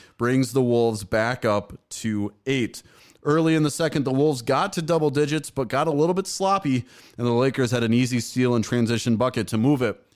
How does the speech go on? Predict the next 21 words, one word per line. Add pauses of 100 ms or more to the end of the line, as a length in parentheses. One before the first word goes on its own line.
into
single
digits. (560)
Midway
through
the
second, (240)
a
beast
bucket
gets
the
lead
to
its
biggest
yet
of
twelve, (720)
and
then